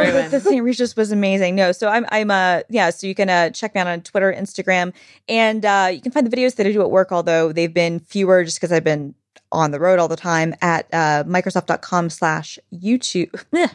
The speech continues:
Speaker 1: at youtube dot com slash Microsoft Developer. This is what happens when, like, the, the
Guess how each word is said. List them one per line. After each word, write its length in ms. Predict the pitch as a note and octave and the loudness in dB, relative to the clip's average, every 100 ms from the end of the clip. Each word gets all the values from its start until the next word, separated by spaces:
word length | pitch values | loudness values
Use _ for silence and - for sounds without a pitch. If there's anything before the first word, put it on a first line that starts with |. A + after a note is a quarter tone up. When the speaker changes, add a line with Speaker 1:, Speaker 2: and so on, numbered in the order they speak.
| _ _ _ _ - - - - | _ _ _ _ -20 -20 -8 -2
Speaker 1:
at 180 | A#3 | -2
youtube 360 | G#3+ C#4 - D#4 | 0 -4 0 0
dot 180 | B3 - | 0 0
com 340 | G#3 F#3 F#3 | 0 0 0
slash 360 | F3+ F#3 F#3 - | -2 0 0 0
Microsoft 440 | E3+ E3+ F3 D#3 | -2 0 -2 -2
Developer. 480 | D#3+ D3 D3+ D3 - | 0 0 0 0 -2
This 160 | D#3+ F3 | -2 -2
is 100 | F3 | 0
what 120 | - | 0
happens 420 | D#3+ D#3+ - - | 0 -2 -4 -4
when, 120 | - | -6
like, 220 | - F#2+ - | -6 -6 -2
the, 280 | A2+ - - - | -2 -2 -8 -14
the 520 | - - - - A1 | -12 -6 -2 -2 -4